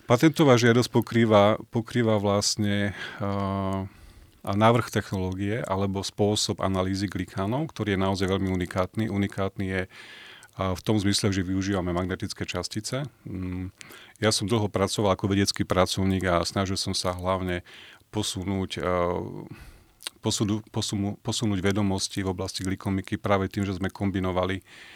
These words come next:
a, kombinovali tieto, a,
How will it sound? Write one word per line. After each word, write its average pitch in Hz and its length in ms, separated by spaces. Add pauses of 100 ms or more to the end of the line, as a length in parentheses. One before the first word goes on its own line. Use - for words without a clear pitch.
(460)
a, 87 480
kombinovali 95 720
tieto, 95 480
a, 87 180